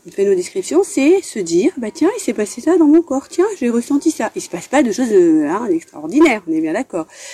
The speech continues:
Mais peut-être que je peux avoir ressenti de la chaleur,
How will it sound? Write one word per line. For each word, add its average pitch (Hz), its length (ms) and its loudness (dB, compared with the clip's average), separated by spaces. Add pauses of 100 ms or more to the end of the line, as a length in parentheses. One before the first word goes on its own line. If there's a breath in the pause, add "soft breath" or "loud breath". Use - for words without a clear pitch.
(140 loud breath)
Mais 185 100 4
peut-être 170 440 0
que 214 260 -2 (320 soft breath)
je - 120 -12
peux 170 120 0
avoir 160 200 0
ressenti 156 400 -6
de 156 80 -6
la 175 160 -4
chaleur, 220 720 0